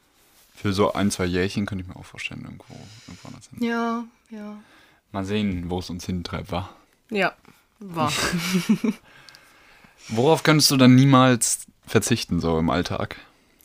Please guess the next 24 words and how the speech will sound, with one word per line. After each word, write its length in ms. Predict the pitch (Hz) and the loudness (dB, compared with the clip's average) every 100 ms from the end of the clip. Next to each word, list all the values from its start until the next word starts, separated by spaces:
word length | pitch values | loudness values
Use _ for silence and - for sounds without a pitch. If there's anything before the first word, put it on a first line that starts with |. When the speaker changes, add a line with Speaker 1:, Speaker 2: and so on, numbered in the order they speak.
| - | -6
Speaker 2:
Im 180 | 170 - | -4 2
Alltag? 640 | 175 269 330 - 175 196 | 6 6 4 2 2 4
Speaker 1:
Im 80 | 208 | 4
Alltag. 540 | 87 85 - 80 82 - _ _ _ _ - | 2 0 -2 -10 -12 -18 _ _ _ _ -6
Speaker 2:
Auf 180 | 170 165 - _ - | -6 -6 -12 _ -14
jeden 300 | 180 185 185 | -2 0 4
Speaker 1:
Also 160 | 214 190 | 8 8
Speaker 2:
Fall 120 | 196 | 8
Speaker 1:
ja. 240 | 190 185 | 8 8
Speaker 2:
trinken, 320 | 233 269 302 | 6 4 4
weißt 280 | 208 202 - | 6 6 4
du, 60 | 247 | 0
so 140 | 196 | 2
Speaker 1:
Ja, 60 | 185 | 6
Speaker 2:
Wasser, 420 | 180 117 233 233 | 8 8 8 6
Speaker 1:
so, 80 | 123 | 6
Speaker 2:
Luft, 140 | 127 | 6
Speaker 1:
so 100 | 120 | 4
Standardsachen 580 | - 117 123 120 110 117 | 6 8 8 8 6 6
Speaker 2:
ähm. 60 | - | 6
Speaker 1:
finde 160 | 113 | 6
ich 80 | - | 8
jetzt 240 | - - - | 6 6 2
blöd, 240 | 101 104 | 0 0